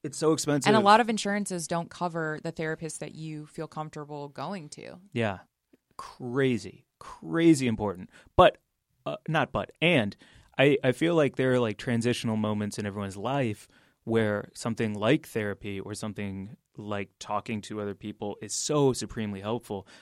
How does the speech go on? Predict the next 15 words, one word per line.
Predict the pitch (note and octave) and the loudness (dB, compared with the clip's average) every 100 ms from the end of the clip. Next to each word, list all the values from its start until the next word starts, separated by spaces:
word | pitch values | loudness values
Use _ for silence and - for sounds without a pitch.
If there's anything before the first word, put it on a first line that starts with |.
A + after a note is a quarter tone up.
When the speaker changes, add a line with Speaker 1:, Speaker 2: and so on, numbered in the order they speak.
| _ | _
Speaker 1:
whether | A2+ A2 G#2 | -4 -2 -2
it's | - | -4
graduating | G#2 G#2 G#2+ A2 G#2+ G#2 | -4 -4 -2 -2 -2 -6
college, | G#2 G2+ G2+ F#2 - _ _ _ | -4 -4 -4 -8 -12 _ _ _
whether | G#2+ G#2+ | -4 -2
it's | G#2+ - | -2 -4
starting | - G#2 A2+ A#2 A2 A2 - _ _ | -8 0 2 2 0 -2 -8 _ _
high | - A2 B2 | -12 -4 -4
school, | - - G#2 F#2+ - _ - | -4 -6 -8 -10 -16 _ -2
whether | C3 C#3 C3 - | 0 2 0 -2
it's | B2 A2+ - | -6 -6 -6
your | A#2+ - _ _ | -6 -6 _ _
f-, | - _ _ _ | -20 _ _ _
kids | - D3 D3+ A2+ | -4 -2 -2 -4
are | G2+ | -6